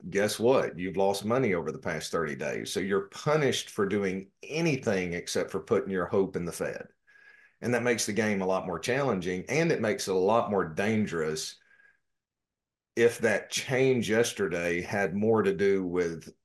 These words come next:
their unwillingness to say that, "Yeah, things might be a little worse than what we expected next year, and we're gonna try to get ahead of this and really grease the system and really,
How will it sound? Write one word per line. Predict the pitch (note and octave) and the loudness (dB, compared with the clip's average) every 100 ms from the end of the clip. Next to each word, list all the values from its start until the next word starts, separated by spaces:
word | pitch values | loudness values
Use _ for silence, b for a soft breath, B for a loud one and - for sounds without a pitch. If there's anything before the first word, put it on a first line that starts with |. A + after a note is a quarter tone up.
| _ _ _ _ F2+ E2 _ _ - | _ _ _ _ -16 -16 _ _ -16
their | F2+ G#2 G2 | 0 2 4
unwillingness | A#2 A#2+ A2+ A2+ B2 A2 G2 F#2+ - | 2 2 4 4 4 4 2 -2 -2
to | F#2+ | -4
say | - A2 F#2+ F#2 F#2 | -2 2 2 2 0
that, | E2+ F2+ | -4 -2
"Yeah, | G2+ F#2 | 0 0
things | - A#2+ A#2 | 0 -2 0
might | A2+ G#2+ | -2 0
be | G2+ | 0
a | |
little | G2 F#2+ F2+ | 2 2 2
worse | G2+ G2 | 0 0
than | F#2+ | -2
what | F#2+ | -4
we | E2 F2 | -2 -4
expected | - - G2 - | -4 -2 0 0
next | F2 G#2+ - | -2 -2 -4
year, | F#2+ F2 | -6 -4
and | F2 | -4
we're | G2+ | -2
gonna | G#2+ | -2
try | - G2 | 0 -2
to | F#2 | 0
get | F2+ | -2
ahead | E2+ A2 G2+ | 0 0 0
of | E2 | 0
this | F2 E2+ E2+ | -2 -2 -4
and | D#2+ F#2+ A2 | -6 -2 2
really | A2+ G2 F2 | 4 2 0
grease | F#2 F#2 F2 | 0 -2 -2
the | D#2+ | -4
system | - G2 G2 - E2+ E2 | -2 0 0 -2 -6 -6
and | D#2 E2+ | -6 0
really, | G2 G2+ F2+ D#2+ | 2 4 2 -2